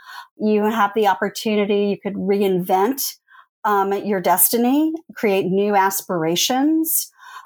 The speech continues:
You can just also d-, do something called relinquish, which is just kind of like letting go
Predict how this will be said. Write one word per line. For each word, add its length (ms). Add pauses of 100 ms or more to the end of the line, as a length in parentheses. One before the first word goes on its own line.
(140)
You 140
can 160
just 360
also 540
d-, 80 (120)
do 120
something 340
called 220
relinquish, 600
which 140
is 140
just 240
kind 180
of 60
like 200
letting 380
go 640